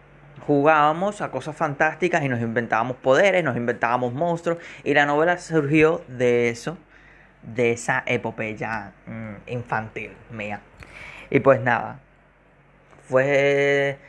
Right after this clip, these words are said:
naciendo y creciendo la novela hasta que se convirtió en una novela. Y profundamente la novela habla sobre temas personales, no míos, sino en sentido general, de lo, del mundo, de la gente, de, del desamor.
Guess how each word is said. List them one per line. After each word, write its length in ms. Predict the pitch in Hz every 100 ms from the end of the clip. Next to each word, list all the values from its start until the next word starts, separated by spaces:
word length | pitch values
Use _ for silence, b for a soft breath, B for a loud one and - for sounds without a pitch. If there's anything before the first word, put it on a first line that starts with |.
| B 127
naciendo 840 | 135 135 - 190 196 196 196 185
y 140 | 160
creciendo 680 | - 131 127 170 180 185 170
la 80 | 147
novela 340 | 143 143 175 190
hasta 160 | -
que 80 | 131
se 80 | 120
convirtió 400 | 120 113 110 120
en 100 | 127
una 180 | 139 147
novela. 440 | 175 175 170 - B B B B - _ -
Y 260 | 147 147 143 139 -
profundamente 800 | - 139 - 170 185 175 170 180
la 120 | 147
novela 380 | 123 123 131 143
habla 260 | 147 165 156
sobre 320 | 127 120 107
temas 440 | 123 127 143 - _ _ _ _ _ _ - -
personales, 720 | 131 - 127 131 135 160 - b b b b -
no 160 | 123
míos, 380 | 117 117 151 - -
sino 280 | 131 120 123
en 80 | 113
sentido 520 | - 120 113 123 120
general, 400 | 117 117 131 160
de 120 | 120
lo, 160 | 110 104
del 260 | 107 113
mundo, 420 | 113 127 139 175
de 120 | 113 92
la 80 |
gente, 420 | - 117 143 - 180 B B -
de, 480 | 117 110 107 107 - B -
del 200 | 131 120
desamor. 600 | 117 117 104 117 -